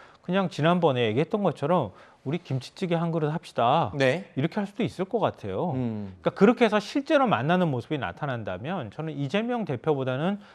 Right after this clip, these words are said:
Speaker 1: 윤석열 대통령에 대한 지지율 올라가는 효과가 더 클 수도 있다고 생각하거든요.
Speaker 2: 네.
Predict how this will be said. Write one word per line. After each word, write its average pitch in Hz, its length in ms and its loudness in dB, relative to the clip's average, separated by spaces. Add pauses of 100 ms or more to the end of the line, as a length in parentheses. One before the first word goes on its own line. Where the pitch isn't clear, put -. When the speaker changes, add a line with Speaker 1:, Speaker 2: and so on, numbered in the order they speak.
(160)
Speaker 1:
윤석열 160 400 -2
대통령에 139 560 -4
대한 120 160 -6
지지율 135 500 0
올라가는 135 400 -2
효과가 135 300 -6
더 131 160 -8
클 214 140 -2
수도 208 180 -4
있다고 113 300 -4
생각하거든요. 135 640 -4
Speaker 2:
네. 143 320 0